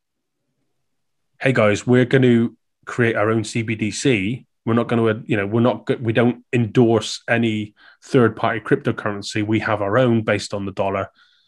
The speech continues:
you know, and they can still manipulate and fuck around with it as much as they want. But, um, as a, as a, as a, um, as a, um, fuck, what's the word?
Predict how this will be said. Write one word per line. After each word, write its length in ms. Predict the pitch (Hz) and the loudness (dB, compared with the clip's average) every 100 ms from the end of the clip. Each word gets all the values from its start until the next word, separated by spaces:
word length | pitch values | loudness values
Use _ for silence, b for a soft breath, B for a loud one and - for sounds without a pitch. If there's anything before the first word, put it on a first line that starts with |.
| _ _ _ - | _ _ _ -2
you 100 | 104 | -2
know, 140 | 101 | 0
and 180 | 110 110 | 0 2
they 100 | 107 | 0
can 200 | 107 101 | 0 -4
still 280 | - 113 104 | -2 0 0
manipulate 760 | 104 107 104 - 104 107 110 | 0 0 -2 -4 -2 -2 -4
and 140 | 101 - | -10 -8
fuck 220 | 107 - | -8 -6
around 220 | 104 101 | -6 -4
with 100 | 104 | -6
it 60 | 107 | -6
as 100 | 117 | -6
much 200 | 104 - | -6 -6
as 60 | |
they 120 | 107 | -6
want. 380 | 101 110 107 - _ _ _ _ _ _ _ _ - | -2 -2 -2 -6 _ _ _ _ _ _ _ _ -2
But, 380 | 120 - - | -2 -2 -4
um, 300 | 120 113 113 | 0 2 2
as 180 | 139 143 | 0 0
a, 100 | - | 2
as 160 | 151 151 | 2 4
a, 220 | 147 131 127 | 4 2 -2
as 100 | 120 | -2
a, 220 | 123 117 | 0 0
um, 380 | 113 107 101 95 _ _ _ _ _ _ _ - - _ _ _ _ _ _ _ _ _ - | 0 -2 -6 -10 _ _ _ _ _ _ _ -20 -20 _ _ _ _ _ _ _ _ _ -4
as 200 | 110 107 | -2 0
a, 280 | 104 104 | 0 0
um, 560 | 104 101 101 98 98 95 b b b b _ _ | 2 2 0 -2 -6 -10 b b b b _ _
fuck, 240 | - - - | -14 -10 -10
what's 160 | - | -8
the 60 | 113 | -4
word? 200 | 104 | -4